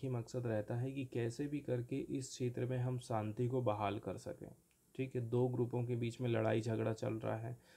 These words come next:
सरकार के साथ में यदि कोई छेड़छाड़ करने लग गया है, तो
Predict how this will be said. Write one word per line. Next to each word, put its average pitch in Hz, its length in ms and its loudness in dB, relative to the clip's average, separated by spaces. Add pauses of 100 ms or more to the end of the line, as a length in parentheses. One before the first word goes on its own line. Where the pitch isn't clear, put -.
(180)
सरकार 127 540 6
के 139 140 -2
साथ 123 320 0
में 123 140 0
यदि 123 140 0
कोई 123 180 0
छेड़छाड़ 117 540 0
करने 113 340 0
लग 110 220 0
गया 113 200 0
है, 113 180 -2
तो - 260 -6